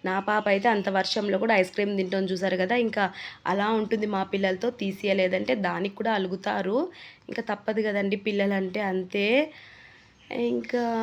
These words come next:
నెక్స్ట్ అయితే ఇక్కడ మా చెల్లి అయితే తన ముడుపు కడుతోంది, చూసారా.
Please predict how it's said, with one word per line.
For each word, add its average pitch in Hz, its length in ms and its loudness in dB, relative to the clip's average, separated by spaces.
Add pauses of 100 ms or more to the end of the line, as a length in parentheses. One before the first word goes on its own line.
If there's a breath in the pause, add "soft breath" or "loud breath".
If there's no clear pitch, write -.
(140)
నెక్స్ట్ 208 300 -4
అయితే 214 200 2
ఇక్కడ 247 180 4
మా 214 240 2
చెల్లి 208 280 0
అయితే 226 160 4
తన 220 200 0
ముడుపు 202 320 -2
కడుతోంది, 208 400 -2
చూసారా. 220 480 2